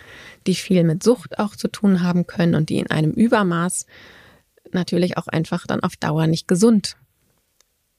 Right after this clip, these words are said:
langfristig für den Körper des Menschen sind. Es gibt aber natürlich auch andere alternative Regulationsstrategien, die wir anwenden können, um unseren Körper zu regulieren.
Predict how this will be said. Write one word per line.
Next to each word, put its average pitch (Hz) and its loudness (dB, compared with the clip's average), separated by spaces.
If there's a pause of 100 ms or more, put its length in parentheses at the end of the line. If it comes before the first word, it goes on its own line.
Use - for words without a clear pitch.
(280)
langfristig 147 -8
für 151 -4
den 156 2
Körper - -2
des - -8
Menschen - -2
sind. - -16 (640)
Es - -6
gibt - -2
aber 135 0
natürlich 160 -2
auch 151 -2 (420)
andere 180 2
alternative 156 -2
Regulationsstrategien, 160 -2
die 175 2
wir 160 2
anwenden 233 0
können, 160 -2
um 196 4 (560)
unseren 165 2 (240)
Körper 151 -2
zu - -2
regulieren. - -4